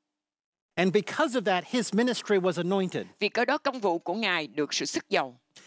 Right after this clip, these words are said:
Speaker 1: And a deep passion arose within me to be an anointed minister.
Speaker 2: Và sự ao ước sâu xa của tôi là trở nên một người hầu việc Chúa có s-, sự sức giàu.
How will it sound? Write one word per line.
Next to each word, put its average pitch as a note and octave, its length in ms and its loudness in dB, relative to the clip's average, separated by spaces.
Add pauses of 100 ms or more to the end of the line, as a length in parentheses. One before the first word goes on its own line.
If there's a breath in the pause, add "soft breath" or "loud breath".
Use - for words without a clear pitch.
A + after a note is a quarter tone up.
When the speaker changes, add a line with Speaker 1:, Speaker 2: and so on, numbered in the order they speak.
(200 loud breath)
Speaker 1:
And F3 120 4
a D#3 40 4 (100)
deep A3+ 240 2
passion G#3+ 520 0
arose G3 340 2
within F3 220 0
me G#3 160 2
to F#3+ 140 -4
be F3 140 2
an E3+ 80 2
anointed F#3 540 0
minister. F#3 440 -2 (320)
Speaker 2:
Và F3 80 -4
sự - 180 0
ao A#3 160 4
ước D#4 200 -2
sâu B3+ 180 -2
xa A#3+ 180 -2
của G#3+ 140 -10
tôi A#3 140 0
là F3 80 2
trở D3 180 -2
nên A3+ 140 -4
một F3+ 160 -8
người D#3+ 140 0
hầu D#3+ 180 0
việc C#3 220 -4
Chúa A3+ 180 0
có - 140 -6
s-, - 120 -6 (180)
sự - 180 -2
sức - 200 -6
giàu. C#3 240 -2